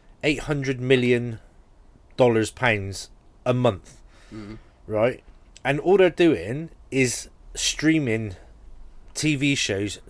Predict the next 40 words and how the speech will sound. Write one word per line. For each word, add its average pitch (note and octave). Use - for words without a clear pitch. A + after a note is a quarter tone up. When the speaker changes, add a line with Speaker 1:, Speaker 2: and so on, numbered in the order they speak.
Speaker 1:
through B2+
their B2+
servers. A#2+
Speaker 2:
The -
internet. -
<laughs> -
Speaker 1:
So D#3+
once F3+
you've E3+
set E3+
up D3
your C3+
servers A2+
and A#2+
you're B2+
maintaining B2+
them, G2
it's -
fucking F3
free C3
money. C3+
Speaker 2:
Mm. G#2+
Speaker 1:
You C#3+
know E3+
what E3+
I -
mean? F3
So D#3+
th-, A#2+
whoever, F3
Speaker 2:
Let's C#3+
Speaker 1:
whoever D#3+
Speaker 2:
sta-, -
let's -
Speaker 1:
owns B2+
Speaker 2:
start E3+
a E3
rival C3+
to -
Netflix. -